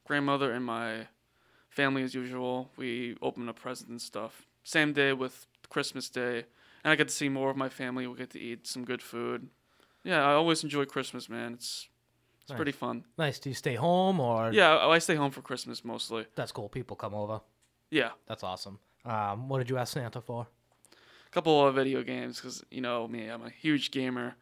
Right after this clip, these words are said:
Speaker 1: Uh, I've asked for some, uh, clothes, of course.
Speaker 2: Nice.
Speaker 1: I feel like I should
Speaker 2: I,
Speaker 1: go
Speaker 2: I'm
Speaker 1: a lot
Speaker 2: a-,
Speaker 1: more stylish.
Speaker 2: I'm asking for a
Speaker 1: <laughs>
Speaker 2: Bruins winning streak.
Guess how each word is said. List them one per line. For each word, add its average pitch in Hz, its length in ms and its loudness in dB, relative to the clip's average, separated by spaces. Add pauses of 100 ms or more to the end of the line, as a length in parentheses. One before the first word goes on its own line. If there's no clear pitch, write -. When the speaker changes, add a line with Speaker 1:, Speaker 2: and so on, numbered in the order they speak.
(520)
Speaker 1:
Uh, 170 600 8 (400)
I've 151 120 -4
asked 151 260 2
for 143 140 -6
some, 131 340 -4
uh, 120 80 -2
clothes, 120 400 -2
of - 100 -14
course. - 540 -6 (320)
Speaker 2:
Nice. 107 340 -10 (240)
Speaker 1:
I - 60 -12
feel 131 140 -8
like 120 120 -4
I 117 60 -6
should 107 380 -8 (320)
Speaker 2:
I, 123 140 2
Speaker 1:
go - 40 -10
Speaker 2:
I'm 151 80 0
Speaker 1:
a 170 100 8
lot 170 100 6
Speaker 2:
a-, - 20 -2
Speaker 1:
more 127 100 -4
stylish. 120 760 -4
Speaker 2:
I'm 147 120 -4
asking 143 260 0
for - 140 2
a 165 80 4
Speaker 1:
<laughs> 131 80 -2
Speaker 2:
Bruins 123 340 2
winning 110 300 -2
streak. - 400 -8